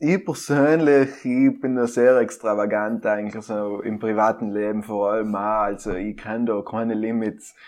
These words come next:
Ja, ich meine, es gibt schon irgendwo Limits, aber prinzipiell bin ich der Verfassung, dass man über alles lachen soll, äh, über alles lachen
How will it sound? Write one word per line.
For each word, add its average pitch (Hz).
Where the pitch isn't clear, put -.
Ja, 135
ich 127
meine, 127
es 113
gibt 123
schon 131
irgendwo 123
Limits, 113
aber 101
prinzipiell 117
bin 113
ich 135
der 123
Verfassung, 104
dass 90
man 98
über 113
alles 113
lachen 104
soll, 87
äh, 87
über 107
alles 117
lachen 113